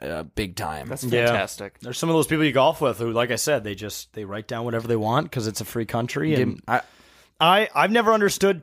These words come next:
Speaker 3: blatantly cheating on the golf course. It's
Speaker 1: Yeah.
Speaker 3: almost like going to a soccer field and playing in a game of soccer, but just running around with the ball tucked in your arm. It's, it's like, it's cheating. No,
Speaker 1: Yeah.
Speaker 3: technically, if you're just playing for fun, like,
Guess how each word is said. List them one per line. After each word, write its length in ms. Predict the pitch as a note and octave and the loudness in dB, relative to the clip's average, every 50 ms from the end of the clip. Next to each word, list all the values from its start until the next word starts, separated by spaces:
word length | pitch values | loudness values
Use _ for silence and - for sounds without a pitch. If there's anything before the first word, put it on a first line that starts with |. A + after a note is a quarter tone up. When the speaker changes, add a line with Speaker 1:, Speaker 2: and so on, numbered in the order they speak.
| _ _ _ | _ _ _
Speaker 3:
blatantly 480 | - - C#3 D3+ D#3 C#3 D#3 E3 D#3 | -6 0 2 2 2 2 0 0 -2
cheating 400 | C3+ - - D3 D3 D3 D#3 D3+ | -2 -2 -2 -2 0 0 2 2
on 80 | D3 C#3 | 2 0
the 80 | C3+ | 0
golf 280 | B2 B2 B2 C3+ C#3 - | 2 4 4 4 4 2
course. 320 | - D#3+ E3 E3+ F3+ - | 2 2 2 2 2 -2
It's 120 | D#3+ A2+ A2 | -2 0 2
Speaker 1:
Yeah. 60 | C3+ | 2
Speaker 3:
almost 320 | C3 C3 C3+ C3+ - - | 2 2 2 0 0 2
like 260 | C#3 C3+ C3 B2 - - | 2 2 2 0 -2 -2
going 280 | - B2 B2+ B2+ B2 | 0 0 2 2 2
to 100 | A#2+ A#2+ | 0 0
a 40 | A2+ | 0
soccer 440 | - - - G2+ G2 - - C#3 C3 | 0 0 0 0 0 0 0 -2 -4
field 400 | - - C#3+ C#3 C3+ D3 C#3 C3 | -2 0 2 2 2 2 2 0
and 120 | A2+ G2+ | 0 -2
playing 280 | - - A2+ A2+ A2+ A2+ | -2 -2 -2 0 0 0
in 80 | A2+ | 0
a 40 | A2 | 0
game 220 | G#2+ A2 A2 A2 G#2+ | 0 0 -2 -2 -2
of 80 | F#2+ | -2
soccer, 460 | - - G#2+ G2 G2 G#2 - C3+ C#3 | -2 0 2 2 2 2 2 0 2
but 120 | C3 B2+ A2+ | 2 0 0
just 360 | - - A2+ - - - - _ _ | 0 0 0 0 -2 -2 -4 _ _
running 320 | - G#2 A2 A2 A2 A2 A2+ | -10 -4 -2 -2 0 0 0
around 220 | A2 G#2+ G#2 G#2 | 0 0 0 0
with 100 | G2+ G2+ - | 0 -2 -4
the 60 | G#2 | -4
ball 380 | F2+ F#2+ F#2+ F#2+ G2+ G#2+ G#2+ | -2 2 2 4 4 4 2
tucked 320 | G#2+ - - G#2+ G2 - - | 0 0 -2 -4 -4 -2 -2
in 100 | A#2 A2 | -2 -2
your 220 | G#2 G2+ G2 F2 | -2 -2 -2 -2
arm. 380 | F2 F#2 A2 B2+ D#3 F#3 G3+ - _ _ - | 0 2 2 2 2 2 0 -2 _ _ -6
It's, 240 | - A2+ - - - | -4 -4 -4 -4 -6
it's 260 | - A#2+ A2+ - - | -6 -6 -6 -4 -2
like, 220 | C3 A#2+ G#2+ - | -2 -2 -2 -4
it's 160 | A#2 G2+ - - | -8 -10 -8 -8
cheating. 420 | - - B2+ C3 D#3 F#3+ G3+ F#3 | -6 -4 -2 0 0 0 2 2
No, 220 | D3+ C#3 D3 - | 2 2 2 2
Speaker 1:
Yeah. 320 | B2+ D3 D3 C#3+ B2+ A#2 A2 | 2 2 4 4 4 2 2
Speaker 3:
technically, 720 | - E3 F3 - F3 F3+ - D3+ F3 F3 E3 D#3+ C3 - _ _ - | 2 0 0 0 -2 -4 -2 0 2 4 4 2 2 -2 _ _ -8
if 100 | - C#3+ | -4 -2
you're 120 | C3+ D3+ D3 | 0 0 0
just 120 | C#3+ - | 0 -2
playing 240 | - C#3+ D3 D3 D3 | -2 -2 0 0 -2
for 140 | - - C3 | -2 -4 -8
fun, 480 | A2+ - - C3 C3 C#3+ E3+ F#3+ G3 F#3 | -10 -8 -2 0 2 2 2 2 2 2
like, 280 | D#3 C3 A#2 A2 - | 2 0 0 -2 -6